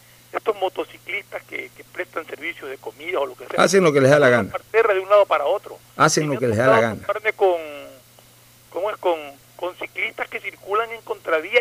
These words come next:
Speaker 1: y ni siquiera usan la ciclovía que está ahí, sino que circulan en contravía por la calle.
Speaker 2: Bueno, ahí, eh, eh, en, en testigos del accidente o familiares del accidente hablaban de que el accidente se produjo en un lugar en donde se interrumpe la ciclovía y creo que se los obliga a salir. Pero eso es también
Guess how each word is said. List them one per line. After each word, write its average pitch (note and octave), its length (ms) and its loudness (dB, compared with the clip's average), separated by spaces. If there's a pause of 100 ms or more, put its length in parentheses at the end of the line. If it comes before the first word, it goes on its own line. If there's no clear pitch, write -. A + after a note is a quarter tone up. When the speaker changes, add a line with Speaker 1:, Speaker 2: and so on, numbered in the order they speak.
(100)
Speaker 1:
y F#3+ 40 -12
ni F#3+ 80 -12
siquiera A3+ 720 -4 (760)
usan A3+ 380 -4
la F#3+ 100 2
ciclovía F#3 460 -6
que - 80 -10
está F#3 160 -8
ahí, G3+ 260 -6
sino G#3 140 -10
que A3+ 120 -10 (140)
circulan A3 420 -2
en A#3 40 -8
contravía G#3+ 420 -2
por G3 240 -2
la D#3+ 80 4
calle. E3 460 -4 (140)
Speaker 2:
Bueno, D#3+ 300 6
ahí, F#3 320 8
eh, G3+ 280 2
eh, E3+ 240 2
en, D#3+ 260 2
en D#3 160 2
testigos E3 480 6
del C#3+ 120 8
accidente B2+ 560 6
o G#2 40 4
familiares B2 480 6
del C3+ 120 4
accidente C3+ 420 2
hablaban C3 300 6
de B2 100 2
que A#2+ 60 4
el A2+ 60 6
accidente A#2+ 380 0
se B2 140 0
produjo A#2 340 2
en B2 60 2
un A#2+ 60 2
lugar B2 240 4
en B2 100 2
donde A2 240 0
se - 80 -4
interrumpe A#2 480 0
la B2+ 80 2
ciclovía A#2+ 540 0
y G#2 40 -2
creo A2 200 -4
que A2+ 200 -4
se - 140 -2
los F#2+ 160 -2
obliga A#2 300 -2
a G#2+ 40 -2
salir. G#2+ 400 -4
Pero F#3+ 220 2
eso A#3+ 260 0
es G3+ 220 4
también F3+ 520 -2